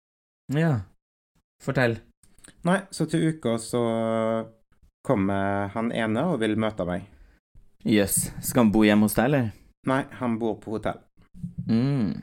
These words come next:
Speaker 1: Så da blir det kanskje en liten hotellnatt på Jon Lundemoen.
Speaker 2: Ja, det er bare til å følge med på Snapchat.
Speaker 1: Ja, gleder meg. El-,
Speaker 2: Men
Speaker 1: ingenting som er som en hotellfrokost.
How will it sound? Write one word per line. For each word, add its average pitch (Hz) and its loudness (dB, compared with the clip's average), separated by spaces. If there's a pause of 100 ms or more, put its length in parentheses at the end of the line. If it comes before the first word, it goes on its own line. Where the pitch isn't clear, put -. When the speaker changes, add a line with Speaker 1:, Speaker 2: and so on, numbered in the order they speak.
(300)
Speaker 1:
Så - -20
da 87 -2
blir 101 0
det 113 2 (800)
kanskje 127 -2
en 123 2
liten 123 0
hotellnatt 95 0
på 101 0
Jon 92 2
Lundemoen. 92 0 (300)
Speaker 2:
Ja, 131 2 (180)
det 151 2
er 113 0
bare 104 2
til 120 -4
å - -4
følge 147 4
med 104 0
på 101 -6
Snapchat. 113 -6 (580)
Speaker 1:
Ja, 175 0 (180)
gleder 104 2
meg. 98 0 (260)
El-, 107 4
Speaker 2:
Men 147 4
Speaker 1:
ingenting 107 4
som 110 4
er 98 2
som 104 2
en 104 4
hotellfrokost. 104 -2